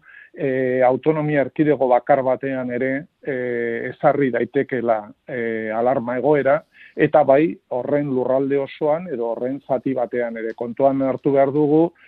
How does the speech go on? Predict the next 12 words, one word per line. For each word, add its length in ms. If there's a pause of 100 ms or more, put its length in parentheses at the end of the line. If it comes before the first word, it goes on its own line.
(180)
eh, 300
alarma 480
egoera 320
bultzatzen 560
edo 200
justifikatzen 720
dituzten 680
gertakaria 760
kontutan 500
izan 280
behar 200
ditugula, 520